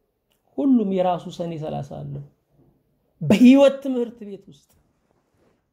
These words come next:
ጠላት ግን የሚለን ምንድን ነው? ሞትን አትሞቱም ነው። ያለንበት ዘመን ወገኖቼ ክፉን የመሞከር ዘመን ነው።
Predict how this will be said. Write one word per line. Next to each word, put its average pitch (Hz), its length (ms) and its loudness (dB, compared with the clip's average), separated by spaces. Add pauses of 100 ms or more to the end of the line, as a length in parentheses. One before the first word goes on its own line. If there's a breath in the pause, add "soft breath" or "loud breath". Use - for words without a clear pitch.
(1000)
ጠላት 170 300 2
ግን 185 140 0
የሚለን 196 340 -2
ምንድን 220 220 -2
ነው? 269 100 -4
ሞትን 247 340 0 (800)
አትሞቱም 233 600 4
ነው። 214 140 0 (2000)
ያለንበት 208 560 2
ዘመን 196 320 -8
ወገኖቼ 180 440 -12 (960)
ክፉን 311 640 2 (840)
የመሞከር 277 880 2
ዘመን 226 320 -6 (100)
ነው። 180 140 -18